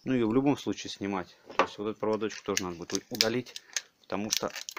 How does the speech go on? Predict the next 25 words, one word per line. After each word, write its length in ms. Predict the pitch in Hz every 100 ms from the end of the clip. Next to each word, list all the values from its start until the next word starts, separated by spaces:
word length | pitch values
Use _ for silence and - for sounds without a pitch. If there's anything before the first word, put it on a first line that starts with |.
| - -
ну, 160 | 120 92
сами 220 | 107 98
понимаете, 440 | 92 95 92 - - - -
платы 260 | 110 113 -
на 120 | 95
приемке 500 | - 107 113 107 - -
так 200 | 95 104
не 60 |
возьмут. 500 | 95 95 90 87 - - _ _ _ _ _ _ _ _ -
То 100 | -
есть 160 | 95 -
релюху, 340 | 123 123 -
катушку 440 | - 110 113 - 104
я 40 |
сниму, 400 | - 131 165 170 - - -
посмотрим, 340 | 113 - 104
что 140 | - -
там 180 | 160 156
будет 140 | 131
по 100 | -
контактам. 520 | 131 117 113 - 101 - - - - - _ _ - - - - - - - _ - - - _ _ -
Вот 120 | 123
такой 260 | 139 131 123
кондерик 440 | 123 131 156 127
был 260 | 92 92